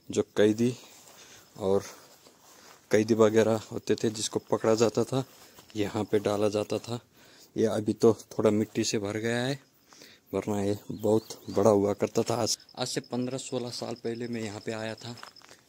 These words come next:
तभी ये जगह बहुत नीचे, बहुत गहराई हुआ करता था। अभी थोड़ा मिट्टी भर गया है, तो यहाँ पे कैदी वगैरह को डाला जाता था। तो ये जो आप देख रहे हैं,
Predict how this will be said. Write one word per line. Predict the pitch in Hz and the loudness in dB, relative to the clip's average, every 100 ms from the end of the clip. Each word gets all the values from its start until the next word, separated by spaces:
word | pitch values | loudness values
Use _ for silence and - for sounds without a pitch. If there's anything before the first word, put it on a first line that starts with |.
| _ | _
तभी | 113 110 110 | -8 -6 -6
ये | 110 | -6
जगह | 110 110 113 113 - - - | -6 -6 -10 -12 -20 -20 -14
बहुत | 104 107 - - _ _ - - - 104 | -10 -10 -12 -20 _ _ -20 -20 -18 -8
नीचे, | 110 - 104 - | -8 -6 -8 -6
बहुत | 107 104 - | -8 -8 -8
गहराई | 98 107 117 | -6 -4 -4
हुआ | 110 107 | -4 -8
करता | 107 110 113 | -10 -14 -14
था। | 113 | -14
अभी | 123 - - - - _ - 107 | -16 -16 -20 -20 -20 _ -12 -10
थोड़ा | 117 104 | -6 -6
मिट्टी | 107 110 | -6 -6
भर | 107 104 | -6 -4
गया | 107 113 | -4 -6
है, | 131 139 _ - - - _ _ | -8 -12 _ -20 -20 -20 _ _
तो | 107 | -6
यहाँ | 104 101 104 | -6 -10 -10
पे | 117 117 - - _ _ - - - | -12 -12 -16 -20 _ _ -20 -18 -6
कैदी | 110 110 113 | -6 -4 -6
वगैरह | 107 104 107 | -6 -8 -12
को | - 135 - _ _ _ _ _ _ 98 | -10 -10 -12 _ _ _ _ _ _ -12
डाला | 98 98 | -10 -10
जाता | 92 92 98 | -12 -16 -18
था। | - - - _ _ _ - _ _ - - | -20 -20 -20 _ _ _ -20 _ _ -16 -6
तो | 107 | -4
ये | 107 | -4
जो | 110 113 | -6 -8
आप | 104 | -8
देख | 113 117 - | -8 -8 -8
रहे | 123 | -8
हैं, | 123 160 | -6 -6